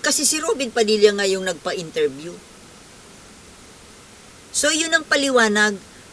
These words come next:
Kaya daw si, kahit na gusto man ni, gusto naman talaga ni Bato na mag-stay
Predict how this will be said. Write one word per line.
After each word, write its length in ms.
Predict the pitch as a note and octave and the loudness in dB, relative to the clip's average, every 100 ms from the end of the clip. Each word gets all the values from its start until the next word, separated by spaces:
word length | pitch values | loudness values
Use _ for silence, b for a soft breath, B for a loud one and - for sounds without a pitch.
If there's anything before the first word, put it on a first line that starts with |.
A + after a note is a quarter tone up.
| - - | -10 4
Kaya 320 | G#3+ C4 D4 | 6 6 4
daw 240 | C#4+ D4+ | 0 2
si, 320 | - C#4+ C4+ G3 | 0 0 -4 -2
kahit 240 | B3 C4+ B3+ | -2 -2 -2
na 80 | |
gusto 560 | A#3+ A3 C#4 - - C#4 | -2 0 0 0 0 2
man 240 | C#4 B3+ | 2 2
ni, 400 | B3 B3 A#3+ A#3 A3 - - - - B B B - | 2 4 4 2 -4 -16 -20 -20 -20 B B B -12
gusto 480 | G3 C#4+ - - C#4+ | -2 0 0 2 2
naman 400 | C4+ C4 C4 B3+ | 4 2 2 2
talaga 400 | B3+ A#3 A3 G#3+ | 4 6 6 6
ni 160 | G3+ F3+ | 4 0
Bato 480 | F3 - F3 C3+ A#2 - - - - - - G3+ | -2 0 0 0 -4 -18 -20 -20 -20 -20 -8 0
na 320 | B3 A#3 A3 F#3 - - - - - - - - - - - - | 2 2 0 -10 -20 -20 -20 -20 -20 -20 -20 -20 -20 -20 -20 -4
mag-stay 800 | G#3 A#3+ A3+ B3+ - - A#3+ G#3+ | 0 2 2 2 4 8 10 10